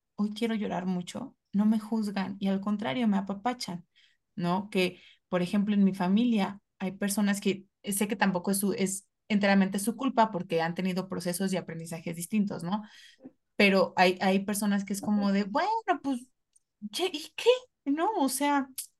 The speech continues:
¿y eso qué? No, no te pongas así por él, hay, hay cosas más,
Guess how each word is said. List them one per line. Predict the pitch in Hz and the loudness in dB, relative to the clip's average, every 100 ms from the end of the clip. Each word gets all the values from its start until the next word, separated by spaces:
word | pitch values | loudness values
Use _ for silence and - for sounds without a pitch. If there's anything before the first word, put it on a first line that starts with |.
| _ _ _ _ _ | _ _ _ _ _
¿y | 254 294 359 | -12 -2 0
eso | 381 - 381 | 2 -2 -4
qué? | - 403 403 _ _ _ _ _ _ _ | -4 -6 -6 _ _ _ _ _ _ _
No, | 247 349 | -4 -4
no | 440 466 | -2 -6
te | - | -6
pongas | 415 403 392 | -4 -2 0
así | 359 - | 0 0
por | 269 320 | -4 -2
él, | 339 | 0
hay, | 392 370 - | 0 0 -2
hay | 370 | -2
cosas | 392 370 403 | -2 -4 -2
más, | 359 330 | 0 0